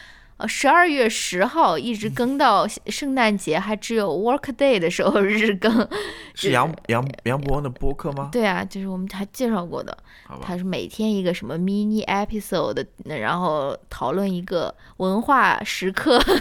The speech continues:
Speaker 1: <laughs> 什么的。你看人家，人家那种 vlogmas 嘛的也是，就是
Speaker 2: <laughs>
Speaker 1: 唠到二，二十五号。
Speaker 2: 好吧。
Speaker 1: 狗狗的那个，那个日历都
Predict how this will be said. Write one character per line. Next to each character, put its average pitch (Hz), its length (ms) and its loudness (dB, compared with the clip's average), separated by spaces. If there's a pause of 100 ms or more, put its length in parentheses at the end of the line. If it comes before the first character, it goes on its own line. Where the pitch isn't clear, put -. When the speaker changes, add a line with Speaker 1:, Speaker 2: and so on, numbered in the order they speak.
(120)
Speaker 1:
<laughs> 349 500 4
什 233 120 2
么 170 160 -6
的。 180 140 -2 (520)
你 247 100 -4
看 330 100 -4 (160)
人 226 160 2
家， 269 160 -4 (380)
人 - 140 0
家 339 80 4
那 359 180 0
种 285 240 4
vlogmas 226 800 2
嘛 180 160 0
的 175 140 -2
也 165 200 -4
是， 180 160 -10
就 185 220 -4
是 151 480 -6 (320)
Speaker 2:
<laughs> 123 480 -6
Speaker 1:
唠 196 260 6
到 170 360 4 (180)
二， 214 320 2
二 196 180 2
十 196 140 -6
五 180 180 -4
号。 - 380 -6 (380)
Speaker 2:
好 - 120 -16
吧。 - 360 -12
Speaker 1:
狗 196 200 2
狗 208 160 6
的 311 140 4
那 311 160 2
个， 214 360 4
那 262 140 -4
个 247 120 2
日 277 240 0
历 311 200 2
都 190 280 0